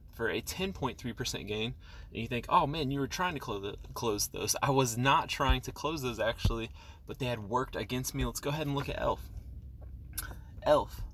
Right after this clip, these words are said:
this whole entire time. So the vertical white lines is my entry and exit.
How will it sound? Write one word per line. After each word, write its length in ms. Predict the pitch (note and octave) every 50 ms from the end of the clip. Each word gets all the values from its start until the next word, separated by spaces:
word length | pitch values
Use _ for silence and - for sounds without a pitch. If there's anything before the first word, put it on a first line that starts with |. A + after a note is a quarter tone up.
| - -
this 240 | A#2 A2 B2+ B2 -
whole 180 | - - D3+ D3+
entire 260 | C#3+ - D3+ C#3 C3+
time. 280 | - - D3+ D3+ C#3+ C3
So 260 | - B2 A2 G#2+ - - - - - - - - - -
the 160 | A#2+ A#2+ A#2+
vertical 580 | A2+ G#2+ G#2 C3+ D3 D#3 D#3+ D3 D#3 C#3+ A#2+ G2+
white 260 | A2+ A#2 C3+ C3 G2+
lines 380 | A#2+ A#2+ A#2 A2+ G#2+ G#2+ - -
is 160 | - G2+ A2
my 140 | G#2 G2 -
entry 380 | - G#2+ A#2+ - - A#2 G#2+
and 100 | G2+ -
exit. 420 | - C3+ C#3+ C3+ C3 D3+ D3 -